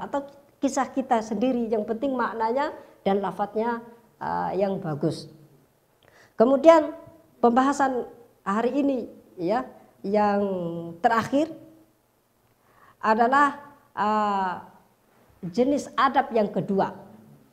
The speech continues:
Jenis adab yang kedua adalah syi'run, yaitu syair.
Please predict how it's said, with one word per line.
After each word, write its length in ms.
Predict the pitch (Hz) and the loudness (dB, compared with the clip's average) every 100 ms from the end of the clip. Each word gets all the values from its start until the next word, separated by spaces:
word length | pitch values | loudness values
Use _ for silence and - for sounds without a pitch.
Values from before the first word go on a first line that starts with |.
| _ | _
Jenis 320 | 170 220 269 - | -4 -2 0 4
adab 280 | 277 320 | 4 4
yang 160 | 311 302 | 2 2
kedua 480 | 269 247 285 285 254 | 2 4 6 6 4
adalah 320 | 247 269 247 | 2 2 2
syi'run, 640 | - - 302 226 277 247 - - - - _ _ _ _ _ - | -2 -4 -2 2 6 6 4 -6 -16 -20 _ _ _ _ _ 0
yaitu 480 | 185 233 302 349 330 - - - - | 2 4 4 2 0 -8 -20 -20 -12
syair. 640 | - 311 285 208 - - | -4 4 6 6 2 -10